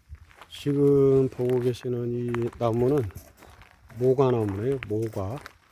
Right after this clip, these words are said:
모과인데 햇빛 때문에 잘 안 보이시죠? 모과나무 앞에 은행을, 예, 은행을 깨끗하게 씻어서,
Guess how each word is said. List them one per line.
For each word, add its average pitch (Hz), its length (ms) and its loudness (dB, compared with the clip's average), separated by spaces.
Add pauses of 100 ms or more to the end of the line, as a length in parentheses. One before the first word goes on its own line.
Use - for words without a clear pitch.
(160)
모과인데 107 500 -8 (920)
햇빛 147 240 -10
때문에 117 320 -4
잘 - 180 -12
안 98 120 -6
보이시죠? 113 560 -8 (460)
모과나무 110 680 -2
앞에 117 320 -8 (1400)
은행을, 123 560 2 (1200)
예, 92 220 -14
은행을 110 500 -6
깨끗하게 107 640 -12
씻어서, 110 480 -14